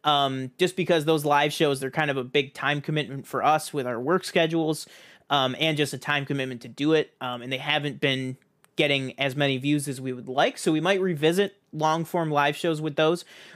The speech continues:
but we're gonna try and start doing them in kind of a fifteen to twenty minute, um, short form, uh, or shorter form kind of review format.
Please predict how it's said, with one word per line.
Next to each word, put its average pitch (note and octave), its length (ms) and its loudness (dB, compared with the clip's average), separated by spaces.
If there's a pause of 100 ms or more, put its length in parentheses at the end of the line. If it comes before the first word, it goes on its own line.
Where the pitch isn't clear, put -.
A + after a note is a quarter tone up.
but D3+ 140 4
we're D#3+ 120 2
gonna D#3 160 0
try G3 260 2
and F#3 260 2
start E3 360 2
doing E3+ 240 0
them D3+ 180 -2
in C#3 100 -6
kind C#3+ 280 0
of C3+ 260 -4
a C3 440 2
fifteen D#3+ 800 -2
to C#3 100 -4
twenty D3+ 380 0
minute, C3+ 560 0 (100)
um, B2 400 -2
short D3 360 2
form, C3+ 600 0 (420)
uh, C3 220 2
or C3 80 -2
shorter D3 420 4
form B2+ 500 0 (180)
kind C#3 180 -2
of B2 60 -4
review C3 300 0
format. G#3+ 500 0